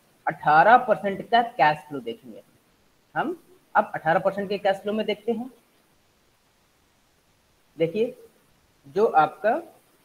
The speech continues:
अठारह परसेंट का है, तो अठारह परसेंट में क्या हो जाएगा, पहले साल का जो पीवी है वो कितना आ रहा है, पॉइंट एट फ़ोर सेवन, पॉइंट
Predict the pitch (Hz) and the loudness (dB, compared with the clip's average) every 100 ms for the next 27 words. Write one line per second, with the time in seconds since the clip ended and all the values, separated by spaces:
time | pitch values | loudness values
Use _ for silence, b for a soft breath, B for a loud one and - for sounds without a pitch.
0 | - 160 170 165 156 139 113 110 - _ | -10 -2 0 0 -6 -6 -8 -10 -12 _
1 | _ _ _ 170 - 160 165 196 202 208 | _ _ _ -6 -4 0 2 2 0 -4
2 | 196 220 220 208 202 226 277 311 - _ | -6 -4 -2 -2 0 -2 -2 -8 -16 _
3 | _ _ _ _ _ _ _ _ _ _ | _ _ _ _ _ _ _ _ _ _
4 | _ _ _ _ _ _ _ _ _ _ | _ _ _ _ _ _ _ _ _ _
5 | _ _ - 185 196 247 311 233 190 185 | _ _ 4 4 6 4 2 6 4 4
6 | 160 139 127 - _ _ 165 175 - 226 | 0 -2 -2 -14 _ _ -12 -12 -2 0
7 | 254 208 - - - _ _ _ 160 220 | 2 0 -4 -12 -18 _ _ _ -8 -6
8 | 233 226 233 - 202 208 214 233 285 _ | -6 -6 -6 -2 -2 -2 -4 -6 -10 _
9 | _ _ _ _ 208 240 277 277 247 - | _ _ _ _ 2 4 4 0 -4 -2
10 | 202 240 269 - - 180 175 - 117 104 | 0 2 0 -8 -10 -8 -8 -8 -10 -10
11 | 113 _ _ _ _ 135 180 277 | -20 _ _ _ _ -10 -10 -10